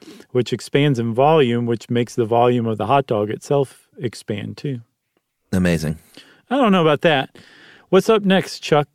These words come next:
Speaker 1: Stuffing the casings, maybe?
Speaker 2: Yep.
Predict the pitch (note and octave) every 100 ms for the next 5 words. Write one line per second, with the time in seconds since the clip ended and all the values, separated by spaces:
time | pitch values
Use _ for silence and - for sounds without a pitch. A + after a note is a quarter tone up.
0 | - - F3+ E3+ F3+ E3+ D3 F3+ F#3 G#3+
1 | G3+ - G#3+ A#3 G#3 - _ _ _ _
2 | - A#2+ -